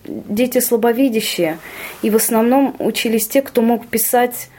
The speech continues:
ну, читать плоскопечатный, крупный шрифт даже. И писать мог обычным способом, ручкой. Брайлистов вообще было очень мало.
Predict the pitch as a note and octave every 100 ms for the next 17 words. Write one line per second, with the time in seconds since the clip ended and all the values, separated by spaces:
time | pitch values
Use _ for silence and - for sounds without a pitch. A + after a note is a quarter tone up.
0 | - - - - - - C#4+ C#4 B3 A#3
1 | G#3+ A#3+ A#3 - A3+ G#3+ C#4+ D#4 C4 -
2 | A#3+ C4 A3+ G3+ - G3 F3+ E3 E3 E3
3 | D#3+ E3 - - - - A#3 C4 C4+ A#3+
4 | - - D#4 E4+ D#4+ B3 G#3 F#3+ - -
5 | G#3+ B3 B3 G#3+ - B3+ D4 G#3+ G#3 G#3+
6 | G#3+ - G3+ A3+ A#3+ C4+ D#4 A#3 A3 G#3+
7 | - A3 A3+ A3 G#3+ - A3 A#3+ D4 C#4+